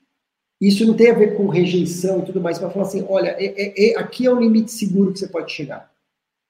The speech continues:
No sentido de quanto que você vai definir, opinar na minha vida, definir ou vai, é, é, é,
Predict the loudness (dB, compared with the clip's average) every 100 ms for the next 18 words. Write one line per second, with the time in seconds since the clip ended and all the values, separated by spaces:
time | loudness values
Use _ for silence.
0 | _ -8 -6 -6 -4 0 0 0 0 0
1 | -2 -2 -6 -6 -6 -4 -2 -2 -2 -4
2 | -2 -2 2 2 0 -2 -4 -4 -6 -4
3 | 0 0 0 -2 -6 -10 -8 -8 -12 -12
4 | -8 -6 -6 -8 -10 _ _ -12 -10 -10
5 | -10 -10 -12 -14 -14 -14 -16 -18